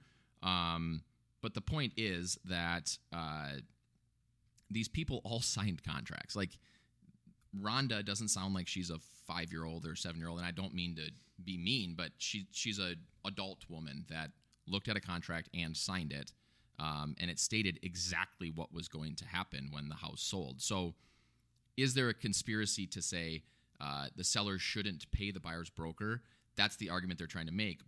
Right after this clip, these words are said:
But in the end, every one of these people that got up there and talked got charged what the contract said. And we even said, if you, uh, have, you pay for Xfinity services and it's a year-long contract,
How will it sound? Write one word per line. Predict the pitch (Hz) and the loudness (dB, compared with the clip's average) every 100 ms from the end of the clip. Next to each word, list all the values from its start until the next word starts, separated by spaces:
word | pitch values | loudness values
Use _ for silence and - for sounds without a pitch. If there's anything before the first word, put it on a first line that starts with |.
| - | 2
But | 147 98 90 - | 4 4 2 0
in | 110 101 | 2 2
the | 92 | 0
end, | 127 95 85 - - | 0 0 0 -2 0
every | 120 139 | 4 4
one | 110 113 | 4 2
of | |
these | 95 - | 2 0
people | 117 107 92 | -4 -4 -4
that | 82 | -4
got | 85 | -4
up | 80 | -4
there | 82 | -6
and | 80 | -6
talked | - 120 80 - - _ _ _ _ - | -4 -2 -2 -6 -14 _ _ _ _ 0
got | 101 101 - | 2 2 0
charged | - 131 110 85 - | 0 2 2 0 -4
what | 85 95 - | -2 -4 -4
the | 90 | -6
contract | - 104 92 - 87 78 | -4 -2 -2 0 -2 0
said. | - 131 87 | 2 2 4
And | 92 | 4
we | 110 | 4
even | 92 | 4
said, | 85 107 78 - - - | 4 2 -2 -8 -10 -6
if | 92 | 0
you, | 101 104 104 104 - | 6 6 8 6 2
uh, | 87 85 82 82 - - | 0 0 0 -2 -6 -10
have, | 90 92 92 - - | -6 -4 -4 -8 -2
you | 101 | 2
pay | - 104 | 6 6
for | 101 92 | 4 0
Xfinity | - - 127 85 | 0 0 2 2
services | - 82 76 - 98 127 - - - _ | 2 0 0 2 2 0 -6 -20 -20 _
and | 87 | -4
it's | 85 85 | -2 -2
a | |
year-long | 80 82 98 107 113 | -2 2 2 4 2
contract, | 139 160 - 76 87 | 2 2 2 0 -2